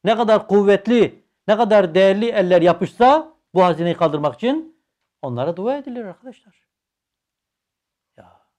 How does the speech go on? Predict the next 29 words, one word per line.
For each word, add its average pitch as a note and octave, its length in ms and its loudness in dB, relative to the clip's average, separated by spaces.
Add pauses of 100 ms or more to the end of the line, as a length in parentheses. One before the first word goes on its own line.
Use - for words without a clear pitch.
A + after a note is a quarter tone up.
(160)
bakın A#2+ 160 -14
mesela A#2+ 320 -10
bir D3 60 -8
yük G3 220 -6
kaldıracağız C3+ 680 -4 (640)
ama D3 160 -6
gücümüz F3 480 -6
yok, A3 220 0
kaldıramıyoruz. F#3+ 760 -2 (200)
Birisi E3 340 -4
geldi D#3 280 -4
güçlü, G#3 300 -4
Allah C3+ 180 0
razı E3+ 100 0
olsun A3 220 -8
diyoruz G#3+ 280 -8
ya. G3 200 -18 (1080)
Ben C3 80 -18
Erzurum'daydım. F3 720 -4 (840)
Benim D3+ 220 -4
abim D#3 340 -4
devamlı D#3 260 -4
arkadaşıyla D3+ 460 -8
beraber D3 220 -6
gelirlerdi. D3+ 560 -8 (480)
Kuru C#3+ 140 -4
yemiş D3 360 -4
şeyleri B2+ 360 -4
satarlardı. A2+ 680 -14